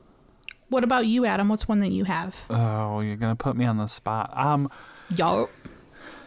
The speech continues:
Speaker 2: I feel like, okay, so now I'm, like, I'm thinking more and more of, like, of things I do that could be considered a plant hack. But the first thing that I wanna talk about is water sealing my trellis. I have started to water seal,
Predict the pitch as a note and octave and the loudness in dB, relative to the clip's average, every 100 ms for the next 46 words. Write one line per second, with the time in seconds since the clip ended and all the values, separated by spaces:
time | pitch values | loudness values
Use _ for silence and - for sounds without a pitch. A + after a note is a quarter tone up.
0 | - - - - E3+ - A3 A3+ F3 D#3 | -20 -20 -12 -2 0 2 4 4 2 2
1 | D#3 C3 B2+ C3 B2 C#3+ D3+ D3+ C#3+ C#3+ | 4 4 4 4 4 4 4 4 2 2
2 | C#3 C3+ C#3+ E3 D#3+ C3+ C3 C3 B2 A#2+ | 2 2 2 2 4 4 6 4 4 4
3 | A#2 A2+ A2 A2 - - - - - - | 2 2 0 -2 -10 -18 -20 -20 -20 -20
4 | - _ _ _ _ _ C3 B2 B2+ A#2+ | -20 _ _ _ _ _ 0 2 4 4
5 | A2+ A2 A2+ A2 G2+ - G#2+ - G#2 G2+ | 4 2 2 2 0 -2 -2 -2 -2 -2
6 | G#2+ G2+ F#2+ - G2 G2+ F#2 - A2 G2 | 0 -2 -2 -2 -2 -2 -4 -2 -2 0
7 | A2+ D#3 D#3 - A#2 A2 G2+ G2+ G#2 A2 | 0 2 0 0 0 0 0 0 -2 -4
8 | G#2 G2+ F2 G2+ G2+ G2+ G#2 G#2+ G#2+ B2 | -2 -2 -2 -2 -2 -2 -4 0 2 4
9 | A#2+ - B2 A#2 A#2 A2 G2+ G2+ - G#2+ | 2 0 0 2 2 2 0 -2 -4 -2
10 | G2+ F#2 E2+ - - - - - A#2 A2 | -2 -2 -4 -8 -10 -12 -10 -2 0 0
11 | A2 - A#2 A2+ A#2 A#2+ A2+ G#2+ G#2+ G#2+ | 0 -2 0 0 -2 -2 -2 0 0 -2
12 | - G2+ G#2 G#2+ | -2 -4 -4 -8